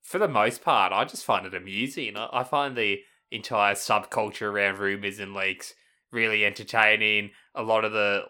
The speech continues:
like, ones on Reddit that are clearly fake, that people are just pulling things out of their backside, that, you know, oh,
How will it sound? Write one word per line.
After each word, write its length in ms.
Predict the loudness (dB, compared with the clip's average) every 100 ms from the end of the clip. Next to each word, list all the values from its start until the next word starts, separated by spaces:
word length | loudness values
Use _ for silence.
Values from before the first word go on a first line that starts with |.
| -4
like, 260 | -4 -4
ones 320 | 0 0 2
on 160 | -2 0
Reddit 380 | 2 2 2 -2
that 100 | -2
are 60 |
clearly 500 | -2 -2 0 2 0
fake, 560 | -6 0 4 4 2 -4
that 140 | -12
people 280 | -4 -4 -2
are 40 | -6
just 180 | -8 -10
pulling 280 | -6 -6 -6
things 260 | -10 -4
out 140 | -2 0
of 80 |
their 120 | -2 0
backside, 680 | 0 0 -4 -2 2 2
that, 160 | 0 -6
you 100 | -4
know, 280 | 0 0 0
oh, 260 | 0 0